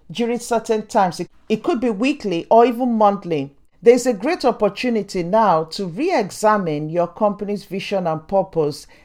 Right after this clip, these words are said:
then embed a growth mindset culture to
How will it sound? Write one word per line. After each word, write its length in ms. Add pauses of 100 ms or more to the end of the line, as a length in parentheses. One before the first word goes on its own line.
(160)
then 260
embed 840
a 100
growth 400
mindset 560
culture 580 (380)
to 260